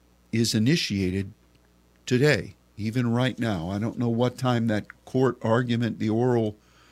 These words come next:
arguments begin. It's ten o'clock there on the East Coast, and, um, it may be starting now. But it was very interesting to see and hear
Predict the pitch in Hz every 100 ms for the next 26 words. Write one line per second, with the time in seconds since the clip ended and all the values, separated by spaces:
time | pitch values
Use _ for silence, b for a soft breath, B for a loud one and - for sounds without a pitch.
0 | b - 123 127 127 123 - 120 101 110
1 | 123 135 143 143 101 101 - - 127 120
2 | - 123 127 - 117 113 110 104 104 117
3 | 120 - 135 127 123 - - b b b
4 | b b b b b - 113 110 110 101
5 | 110 104 101 98 110 - 165 - 120 -
6 | 117 123 123 107 123 - 127 123 117 117
7 | 120 131 101 82 - _ b b b b
8 | b - 110 - - 117 104 104 98 101
9 | 139 139 139 127 113 - 120 110 101 -
10 | 117 107 104 95 - _ _ _ _ _
11 | _ - - - 123 123 120 101 101 139
12 | 131 117 104